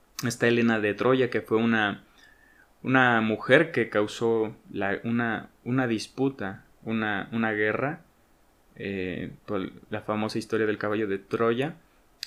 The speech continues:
Ahí, ella está ahí en ese, en ese, en esa capa de la lujuria, ¿no? Por el adulterio. ¿Qué es el adulterio? Engañar a tu pareja con otra pareja. Pero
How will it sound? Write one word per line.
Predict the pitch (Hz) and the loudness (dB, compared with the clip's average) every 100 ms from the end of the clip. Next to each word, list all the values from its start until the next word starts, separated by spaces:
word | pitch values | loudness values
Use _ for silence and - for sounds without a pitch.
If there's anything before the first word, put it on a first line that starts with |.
| - _ 113 | -16 _ 4
Ahí, | 117 - | 4 6
ella | 135 135 | 8 8
está | 131 131 | 6 0
ahí | 127 | 0
en | 123 | 0
ese, | 120 - 117 110 107 - | -2 -2 -6 -6 -10 -8
en | 107 110 | -2 -2
ese, | 110 - 110 101 | -2 -4 -2 -2
en | 104 | -4
esa | - 117 | -4 -2
capa | 113 117 | 0 2
de | 110 | 0
la | 104 | 0
lujuria, | 98 98 - 101 95 | -2 -4 -4 -4 -4
¿no? | 104 147 156 | -4 -6 -8
Por | 104 95 | -4 -2
el | 98 | 0
adulterio. | 101 104 98 110 101 98 | 0 -2 0 0 0 0
¿Qué | 107 | -2
es | 104 | 0
el | 113 | -2
adulterio? | 110 104 104 131 135 143 143 - _ - | 0 -2 0 2 4 2 -2 -20 _ -4
Engañar | 98 95 110 | 0 2 4
a | 110 | 2
tu | 107 | 4
pareja | 104 113 123 143 - | 8 8 8 2 4
con | 135 | 4
otra | 113 - 104 | 4 0 -2
pareja. | 92 - - - - - - - - | -2 -2 -6 -14 -14 -12 -2 -2 6
Pero | - 131 131 131 131 | 12 12 12 12 12